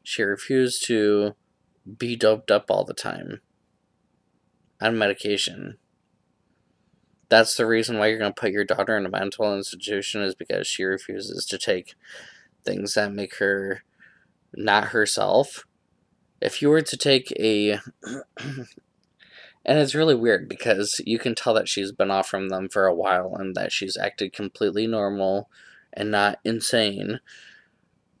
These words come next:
You can take any video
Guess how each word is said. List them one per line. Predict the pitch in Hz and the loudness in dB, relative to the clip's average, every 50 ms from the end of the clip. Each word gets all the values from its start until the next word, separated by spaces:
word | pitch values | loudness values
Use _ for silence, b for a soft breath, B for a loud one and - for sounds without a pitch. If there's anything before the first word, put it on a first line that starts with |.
| _ _ _ _ _ _ _ _ _ | _ _ _ _ _ _ _ _ _
You | - 107 139 160 | -6 -4 -4 -2
can | - 156 147 139 | 0 -2 -2 2
take | - 147 139 127 - - - - _ _ _ _ _ _ _ _ _ _ _ _ _ _ - | 4 4 4 4 2 -4 -14 -14 _ _ _ _ _ _ _ _ _ _ _ _ _ _ 2
any | - 160 190 160 123 | 4 4 6 4 4
video | 98 95 98 95 95 92 92 90 101 110 113 123 | 2 0 -2 -2 -2 -2 0 2 2 2 2 0